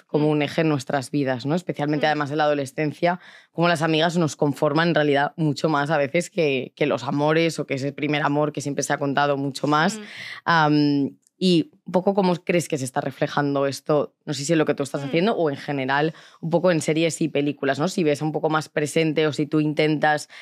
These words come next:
Speaker 1: meter el tema de la amistad ahí, en lugar de centrarnos
Speaker 2: Sí.
Speaker 1: todo en lo que nos conforma y lo que nos hace vivir y,
Speaker 2: Totalmente.
Speaker 1: y la pulsión siempre es amorosa, sino que no,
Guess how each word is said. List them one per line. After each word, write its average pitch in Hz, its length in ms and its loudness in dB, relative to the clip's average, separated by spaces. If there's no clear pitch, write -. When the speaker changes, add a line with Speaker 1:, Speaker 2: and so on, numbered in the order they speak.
Speaker 1:
meter 165 320 2
el 156 100 2
tema 160 240 2
de 160 80 2
la 156 120 4
amistad 147 560 0
ahí, 156 480 0
en 147 80 0
lugar 143 300 4
de 147 100 0
centrarnos 151 440 0
Speaker 2:
Sí. 196 60 -8
Speaker 1:
todo 160 280 2
en 165 240 0
lo 170 160 4
que 175 60 2
nos 160 160 0
conforma 160 440 0
y 170 40 2
lo 160 100 0
que 160 80 0
nos 147 260 -2
hace 151 220 0
vivir 160 320 2
y, 156 60 2
Speaker 2:
Totalmente. - 160 -4
Speaker 1:
y 151 160 2
la 147 160 0
pulsión 151 460 0
siempre 156 380 0
es 147 140 -4
amorosa, 151 440 0
sino 156 280 -2
que 131 240 -2
no, 147 300 -2